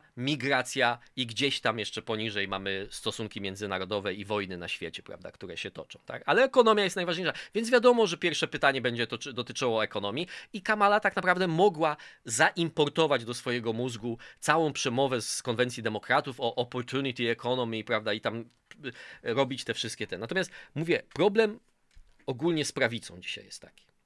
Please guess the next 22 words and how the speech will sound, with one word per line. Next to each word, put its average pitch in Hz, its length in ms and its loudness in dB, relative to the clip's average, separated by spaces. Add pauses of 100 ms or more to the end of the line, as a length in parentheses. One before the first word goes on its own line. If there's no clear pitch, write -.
(140)
I 107 160 -10
na 117 120 0
tym 110 160 -10
zakończę 113 460 -2
te, 95 200 -2
bo, 95 280 -6
bo 101 100 -8
naprawdę 98 380 -4
nie 95 100 -8
mam 92 140 -10
tak 90 200 -14
super 98 360 -10
dużo 92 260 -16
czasu - 280 -12
i 98 40 -10
wa-, 110 140 -6
bardzo 131 280 2
was 101 160 -2
za 98 120 -4
to - 100 -12
przepraszam, 107 500 0
że 98 180 0